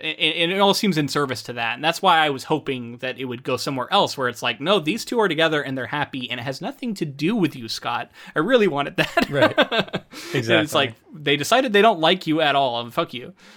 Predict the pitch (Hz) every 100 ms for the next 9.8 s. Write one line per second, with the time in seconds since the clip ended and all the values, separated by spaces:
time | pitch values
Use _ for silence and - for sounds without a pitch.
0 | 214 143 143 123 110 - _ _ _ _
1 | - 131 117 139 135 127 113 - 73 -
2 | - 143 - 156 147 - 185 165 117 160
3 | 220 202 180 226 220 180 143 135 123 113
4 | 120 123 - 151 147 131 117 123 117 135
5 | 117 117 113 110 117 117 139 - - -
6 | - 165 _ _ _ _ - - - -
7 | 180 175 220 - 214 208 196 196 175 151
8 | 147 143 143 139 139 151 131 - 143 135
9 | 131 127 127 135 127 123 120 120